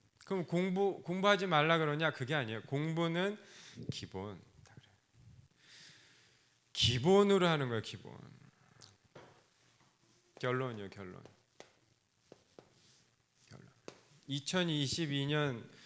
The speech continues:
우리 주일학교 랩런트들이 꼭 붙잡아야 될 언약이에요. 어, 사도행전 십삼 장 사십팔 절 말씀 보니까요, 삼십팔 절인가요?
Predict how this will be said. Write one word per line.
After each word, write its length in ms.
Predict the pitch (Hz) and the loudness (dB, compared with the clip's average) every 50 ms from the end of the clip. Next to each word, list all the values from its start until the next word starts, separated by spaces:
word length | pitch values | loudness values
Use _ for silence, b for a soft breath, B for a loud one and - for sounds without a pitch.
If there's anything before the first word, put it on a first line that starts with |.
| B B B B B | B B B B B
우리 720 | 131 131 139 143 143 139 139 139 127 117 - - - - - - | -6 -2 0 2 2 2 0 0 -2 -4 -6 -10 -16 -20 -16 -12
주일학교 600 | - - 143 151 151 160 151 147 - - 151 147 | -6 -2 -2 2 4 4 4 2 2 0 -2 0
랩런트들이 1000 | 131 123 120 127 135 143 143 - 143 127 123 127 139 147 139 120 - - - - | 0 0 0 0 0 -2 -2 -2 -4 -4 -4 -2 0 0 -2 -2 -4 -8 -8 -2
꼭 400 | - 196 196 196 196 190 - - | 2 4 4 4 4 2 -2 -8
붙잡아야 680 | - 143 131 - 160 156 143 139 143 143 139 135 127 120 | -10 -10 -6 -2 -2 0 2 4 4 4 4 4 2 0
될 140 | 127 127 | 0 -2
언약이에요. 520 | 117 107 104 104 104 101 98 90 95 98 - - - 117 - _ _ _ _ _ B B B B B B B B B B B B B B B B B B B B B B B - | 0 -2 -2 -4 -6 -8 -8 -10 -12 -14 -14 -16 -18 -20 -20 _ _ _ _ _ B B B B B B B B B B B B B B B B B B B B B B B -10
어, 220 | 110 104 107 113 117 | -6 -4 -4 -4 -4
사도행전 500 | - - 180 185 165 185 180 175 175 170 | -4 -4 -2 -2 0 0 -2 -2 -2 -2
십삼 520 | - - - - - - 196 185 180 175 | -4 -4 -8 -10 -10 -8 -8 -6 -4 -2
장 180 | 170 175 170 165 | -2 -2 -2 -2
사십팔 520 | - 120 131 127 - - - - 170 151 | -4 -6 -8 -8 -8 -10 -8 -8 -6 -6
절 160 | - 175 160 | -4 -4 -4
말씀 280 | 156 147 139 135 - 127 | -2 -4 -4 -4 -6 -6
보니까요, 520 | 120 113 107 - 117 113 120 110 - - | -8 -6 -6 -6 -6 -6 -6 -6 -8 -10
삼십팔 520 | - - - 170 170 - - - - 165 147 | -12 -14 -12 -12 -12 -12 -14 -12 -14 -12 -8
절인가요? 600 | - 165 151 143 131 117 117 117 123 139 151 147 | -6 -6 -4 -4 -6 -4 -4 -4 -4 -4 -6 -10